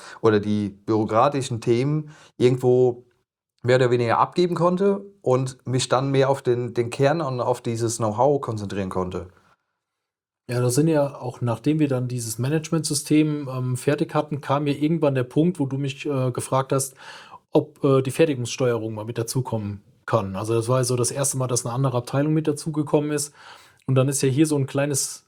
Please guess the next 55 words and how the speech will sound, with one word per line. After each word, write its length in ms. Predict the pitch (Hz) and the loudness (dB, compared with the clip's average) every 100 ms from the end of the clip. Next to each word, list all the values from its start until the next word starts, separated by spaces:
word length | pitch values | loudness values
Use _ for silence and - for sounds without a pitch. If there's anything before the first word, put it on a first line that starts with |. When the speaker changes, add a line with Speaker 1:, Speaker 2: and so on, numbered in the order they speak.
| - | -4
Speaker 2:
Lauffeuer, 640 | 127 175 - - 104 104 | 2 2 2 -4 -4 -4
kann 160 | 104 110 | -6 -6
man 120 | 107 | -4
eigentlich 240 | 117 113 | -6 -4
sagen, 420 | - 113 110 110 104 | -2 -2 -2 -6 -4
Speaker 1:
Mhm. 100 | 127 | -2
Speaker 2:
äh, 220 | 113 110 | -2 -2
losgetreten. 680 | 110 120 - 120 - 120 120 | 0 0 0 -2 0 0 0
Willst 160 | 123 - | -4 0
du 40 | |
da 120 | 131 | 0
mal 140 | 147 156 | 0 0
irgendwie, 340 | 160 139 143 | -2 -2 -2
wie, 280 | 139 151 143 | 2 2 4
wie 120 | 143 | 2
hast 140 | 135 | 0
du 40 | 147 | -2
das 160 | 131 | -2
selber 260 | 110 139 160 | -2 0 2
Speaker 1:
<clears throat> 60 | 147 | 0
Speaker 2:
wahrgenommen 480 | 127 156 170 180 - - - | -2 -2 -2 -4 -8 -20 2
im 140 | - 170 | 2 2
Unternehmen? 540 | 165 160 160 170 180 - _ _ _ - | 0 0 0 -2 -4 -8 _ _ _ 0
Speaker 1:
Also 120 | 147 | 2
ich 80 | 135 | 4
glaube, 240 | 139 143 | 4 4
ich 100 | - | 2
bin 140 | 147 | 4
da 100 | 147 | 4
schon 400 | 127 139 139 135 135 | 4 2 0 -2 0
derjenige 440 | 123 131 135 127 117 | 4 6 6 2 -2
gewesen, 480 | - 117 131 131 | -6 -2 0 2
der 260 | 117 113 113 | 6 6 6
so 100 | 113 | 2
ein 20 | |
bisschen 160 | 113 123 | -4 -2
Vorreiter 520 | 123 135 151 147 135 | 2 4 4 4 2
war 300 | 139 143 147 | 2 2 2
und 200 | 117 110 | -2 4
der 320 | 120 120 - | 6 6 4
einfach 320 | 117 123 123 | -2 0 -2
dann 180 | - 120 | 0 0
auch 140 | 110 117 | 0 -2
die 140 | 120 | -4
positiven 480 | - 143 135 123 117 | -2 0 0 -4 -2
Ergebnisse 500 | 110 131 139 131 117 | -2 -2 -2 -2 -2
mit 160 | 110 | 0
reingebracht 480 | 107 123 139 147 139 | 2 2 2 0 2
hat, 400 | 160 156 - - | 0 0 -4 -8
ähm, 600 | - 113 117 117 113 113 104 | 0 2 2 0 -6 -8 0
was 220 | 113 117 | 0 0
die 100 | 113 | -4
Kollegen 600 | 107 117 120 139 147 135 | -2 2 4 2 2 0
und, 320 | 117 117 113 | -2 -2 -2
äh, 480 | 113 110 110 110 110 | 0 2 2 2 0